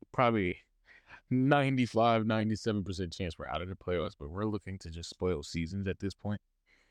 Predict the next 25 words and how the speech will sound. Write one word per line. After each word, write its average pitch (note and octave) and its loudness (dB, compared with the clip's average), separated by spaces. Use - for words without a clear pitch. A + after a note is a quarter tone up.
the F2+ -4
way F#2+ 0
we've F#2+ 0
been G2+ -2
playing. A2 0
Tommy B2+ 4
DeVito A#2+ 4
came A#2 4
in, A#2+ 2
played G2+ 0
some F#2 -2
very F#2+ 4
good F#2+ 0
football, F#2 2
I F2+ 4
have F2 2
to F2+ -2
give F2 0
it E2+ -6
to G2 -4
him. F#2 -4
And F2+ -2
he G2 -2
played, G2+ 4
uh, G2 2